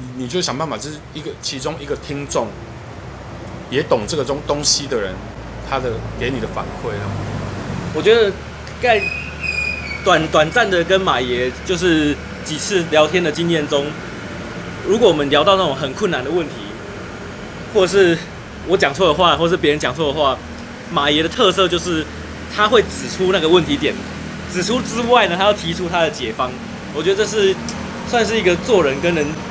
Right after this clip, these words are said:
Speaker 2: 互动的一个。
Speaker 1: 哦，我跟你讲，这，<laughs> 这一点哦，对你的人际关系是没有任何帮助的。<laughs> 真的，真的。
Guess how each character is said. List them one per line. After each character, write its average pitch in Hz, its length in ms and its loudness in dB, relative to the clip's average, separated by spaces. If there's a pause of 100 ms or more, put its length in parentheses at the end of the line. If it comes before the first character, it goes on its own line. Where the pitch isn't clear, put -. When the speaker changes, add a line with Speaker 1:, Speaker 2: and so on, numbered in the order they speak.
(300)
Speaker 2:
互 196 140 2
动 170 200 2
的 143 120 2
一 156 100 2
个。 135 240 2
Speaker 1:
哦， 156 140 6
我 151 140 6
跟 185 120 4
你 220 40 2
讲， 165 200 2
这， 196 120 -2 (440)
<laughs> - 440 -12
这 247 120 4
一 269 40 4
点 180 180 2
哦， 147 180 2
对 240 120 6
你 175 60 2
的 156 60 4
人 165 160 4
际 202 120 0
关 196 160 4
系 196 120 0
是 180 100 -2
没 175 120 0
有 165 60 6
任 160 140 2
何 147 80 0
帮 143 180 0
助 - 60 -4
的。 247 320 0 (640)
<laughs> - 880 -6
真 151 120 -2
的， 123 140 0
真 131 140 -4
的。 113 120 -4